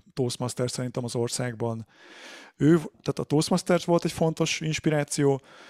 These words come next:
a másik az egyértelműen Tony Robbins volt, aki ha láttátok már akár YouTube-on, akár élőben, elképesztő, amit a színpadon művel. És persze egy két méteres, száz plusz kilós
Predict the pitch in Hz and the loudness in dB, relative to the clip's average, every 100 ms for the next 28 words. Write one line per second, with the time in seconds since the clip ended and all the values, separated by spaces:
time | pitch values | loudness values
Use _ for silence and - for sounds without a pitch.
0 | - - - _ _ _ - - 170 170 | -20 -20 -20 _ _ _ -6 2 2 2
1 | 165 160 160 151 151 139 127 135 131 143 | 2 4 4 4 2 2 2 0 2 2
2 | 143 147 - 165 165 185 - _ _ _ | 2 0 0 4 4 2 -4 _ _ _
3 | _ _ 139 - 147 143 - _ _ _ | _ _ -4 2 4 2 0 _ _ _
4 | _ _ _ - 135 147 - 143 - 135 | _ _ _ -4 2 2 2 0 0 0
5 | 139 131 131 - 123 131 131 131 127 123 | 2 2 2 0 0 0 -2 -4 -2 -2
6 | 123 117 131 139 135 131 131 127 - _ | -2 0 2 2 2 2 0 -2 -10 _
7 | - 151 135 - 123 - 120 - 127 120 | -2 0 0 0 -2 0 -2 -2 -2 -2
8 | 120 123 - 120 117 113 113 110 110 107 | -4 -6 -6 -4 -4 -4 -4 -4 -4 -4
9 | 107 107 - _ _ _ 123 - - _ | -4 -6 -10 _ _ _ -4 -4 -6 _
10 | - 135 143 - 127 123 - - _ - | 0 2 2 0 0 0 -4 -10 _ -20
11 | - - - _ - 143 139 127 135 120 | -20 -20 -20 _ 0 2 2 0 0 0
12 | 120 - - - - 127 123 - - 131 | 0 0 -2 -8 -2 0 0 -2 -4 -4
13 | - 131 123 123 - - | -4 -2 0 0 -2 -6